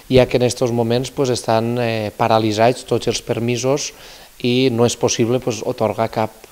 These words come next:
cap permís per a fer, eh, cremes agrícoles. Al igual que molts, eh, ajuntaments estan realitzant en estos moments, també eh,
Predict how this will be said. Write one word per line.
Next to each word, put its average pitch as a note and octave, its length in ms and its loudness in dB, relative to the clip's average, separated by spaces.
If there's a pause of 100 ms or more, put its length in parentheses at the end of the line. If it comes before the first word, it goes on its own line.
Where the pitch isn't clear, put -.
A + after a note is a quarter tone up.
(100)
cap A2+ 160 -4
permís A2 380 -4
per A#2 180 -4
a G#2 120 -2
fer, G#2+ 360 -6 (320)
eh, G#2 480 -2
cremes A2 320 2
agrícoles. G2 560 -4 (340)
Al A#2+ 120 4
igual A#2+ 280 8
que C3+ 120 4
molts, B2 580 0
eh, A2+ 460 -2
ajuntaments A#2 680 0
estan A2+ 340 -2
realitzant A2 580 0 (420)
en A2 180 -2
estos G#2 280 -4
moments, A#2+ 400 2
també A2 400 0 (380)
eh, G#2 880 -10